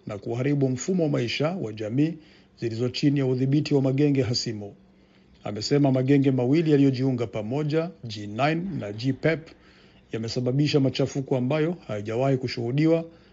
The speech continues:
wakati yakipigana kwenye eneo la makazi duni katika kitongoji kikubwa cha mji mkuu kiitwacho Cité Soleil.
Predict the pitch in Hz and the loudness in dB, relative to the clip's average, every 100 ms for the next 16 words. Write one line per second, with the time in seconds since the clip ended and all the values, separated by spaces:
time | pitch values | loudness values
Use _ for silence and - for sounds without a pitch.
0 | _ - 113 175 160 127 147 135 131 110 | _ -8 0 0 2 0 0 2 2 2
1 | 139 - 113 107 104 135 135 120 123 - | -4 -6 -8 -8 -4 0 0 0 -2 -2
2 | 175 151 139 123 113 156 202 - - 110 | -2 0 0 0 0 -2 -2 -10 -10 -10
3 | 110 117 123 135 135 123 131 - 156 135 | -8 -6 -2 0 0 -2 -6 -4 -2 -2
4 | 135 131 123 127 - 180 117 - - - | -2 -2 -2 -4 0 0 0 -6 -20 -18
5 | - 120 - 151 147 147 139 - - 143 | -8 -8 0 0 2 2 0 0 -6 -6
6 | - 147 - 123 113 101 | 0 0 0 -4 -4 -6